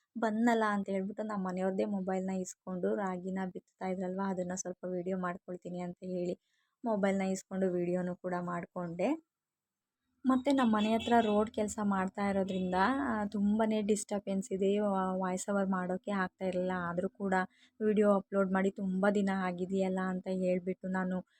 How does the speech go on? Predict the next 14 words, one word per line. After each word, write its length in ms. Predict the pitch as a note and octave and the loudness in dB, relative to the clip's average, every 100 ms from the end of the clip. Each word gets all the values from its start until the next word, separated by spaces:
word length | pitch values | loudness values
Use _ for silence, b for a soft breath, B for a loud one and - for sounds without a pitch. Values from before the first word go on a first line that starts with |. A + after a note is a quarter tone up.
| b b | b b
ಆ, 80 | G#3 | 0
ಡಿಸ್ಟರ್ಬೆನ್ಸ್ 720 | G3 F#3+ - G3+ G3 F#3+ - | 2 -2 -4 -8 -6 -6 -4
ಇದ್ರೂ 260 | F#3 G#3+ | 0 2
ಪರವಾಗಿಲ್ಲ 540 | A#3 G3+ G3 F#3+ F#3+ F#3+ | 2 0 0 0 0 0
ಇವತ್ತು 340 | F#3+ F#3 - | 0 0 -2
ವಿಡಿಯೋನ 360 | F#3 F#3 F#3+ F#3+ | -2 2 2 2
ಹಾಕಲೇಬೇಕು 760 | F#3+ F3 F3 - G3 F#3 - F#3 | 0 -4 -6 -4 -2 -2 -4 -8
ಅಂತ 200 | F3+ F#3 | -6 -2
ಹೇಳಿ 280 | F3+ F3+ | 0 2
ವಾಯ್ಸ್ 440 | F3+ F3+ F3 F3 F3+ | 0 0 -4 -6 -6
ಓವರ್ 160 | F3+ | -4
ಮಾಡ್ತಾ 420 | F3+ F3 F3 - F3 | -2 -4 -6 -8 -8
ಇದ್ದೀನಿ. 480 | F3 F3 G3 C#4 B B B | -6 -2 0 0 B B B
ಆ, 60 | - | -2